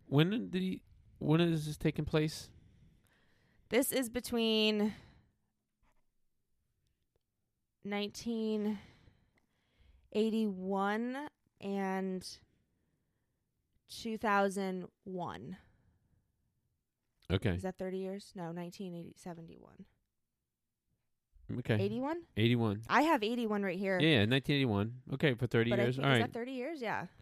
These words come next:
Speaker 2: That's twenty years,
Speaker 1: All
Speaker 2: I
Speaker 1: right.
Speaker 2: think. But I have nineteen eighty-one right here. We're specifically mostly talking about, like, the early two thousands when
Speaker 1: Okay,
Speaker 2: he gets caught
Speaker 1: all
Speaker 2: and
Speaker 1: right.
Speaker 2: stuff.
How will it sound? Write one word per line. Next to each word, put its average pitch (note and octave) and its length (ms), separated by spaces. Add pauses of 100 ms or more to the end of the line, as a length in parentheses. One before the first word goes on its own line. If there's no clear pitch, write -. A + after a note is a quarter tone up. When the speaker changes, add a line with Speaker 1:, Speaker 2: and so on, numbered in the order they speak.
Speaker 2:
That's - 180
twenty A#3 240
years, D3+ 140
Speaker 1:
All B2 60
Speaker 2:
I C3+ 40
Speaker 1:
right. B2 80
Speaker 2:
think. - 220 (1600)
But G#3+ 120
I B3+ 80
have C#4+ 340
nineteen G#3+ 360
eighty-one E3 400
right D#3 120
here. D#3+ 260 (760)
We're A#3+ 220 (140)
specifically B3 680
mostly F3 320
talking E3 400
about, D#3+ 200
like, D#3 260 (120)
the E3 80
early D#3+ 280
two F3 160
thousands E3 420
when E3 120
Speaker 1:
Okay, E3+ 140
Speaker 2:
he A2 60
gets A2 100
caught - 120
Speaker 1:
all A#2 100
Speaker 2:
and A2 60
Speaker 1:
right. A2 80
Speaker 2:
stuff. D3 260